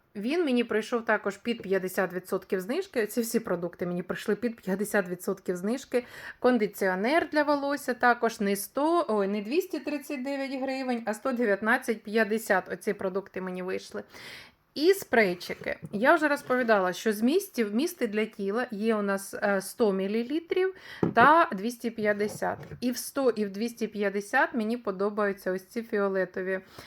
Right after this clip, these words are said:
Але у мене була клієнтка, замовила ще ваніль. Е, це хто любить, це вона для доньки бере. Доньки п'ятнадцять років, вона полюбляє солодке.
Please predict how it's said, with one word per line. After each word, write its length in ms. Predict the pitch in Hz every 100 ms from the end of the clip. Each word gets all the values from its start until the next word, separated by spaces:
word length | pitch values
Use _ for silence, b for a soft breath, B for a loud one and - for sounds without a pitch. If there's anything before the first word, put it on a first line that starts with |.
| B B -
Але 500 | 214 220 233 233 226
у 80 | 214
мене 240 | 226 226
була 240 | 202 214 208
клієнтка, 500 | 226 214 247 240 202
замовила 500 | 208 208 208 202 202
ще 200 | - 202
ваніль. 480 | 208 220 269 330 -
Е, 180 | 208 196 196
це 160 | 220
хто 220 | 220 -
любить, 340 | 208 339 262 214
це 80 | 220
вона 200 | 214 202
для 160 | 208
доньки 420 | 202 214 226 220
бере. 380 | 180 190 202 285 - 196
Доньки 300 | 202 202 220
п'ятнадцять 600 | 220 196 196 196 - 190
років, 320 | 226 320 254
вона 220 | 202 214 208
полюбляє 500 | 214 214 220 214 190
солодке. 540 | - 220 294 - 190